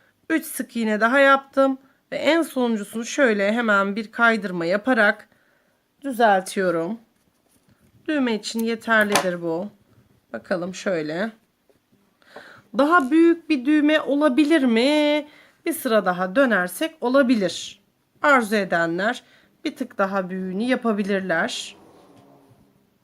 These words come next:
Şimdi diğer düğmeyi de yapıyoruz. Düğmelerimizi ördük.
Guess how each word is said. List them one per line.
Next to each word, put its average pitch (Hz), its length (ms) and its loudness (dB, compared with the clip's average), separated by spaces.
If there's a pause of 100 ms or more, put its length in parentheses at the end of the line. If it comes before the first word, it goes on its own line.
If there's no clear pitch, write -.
(460)
Şimdi 277 520 -2
diğer 208 380 2
düğmeyi 170 360 -6
de 160 60 -10
yapıyoruz. - 680 -14 (3250)
Düğmelerimizi 208 680 -10
ördük. 262 640 -4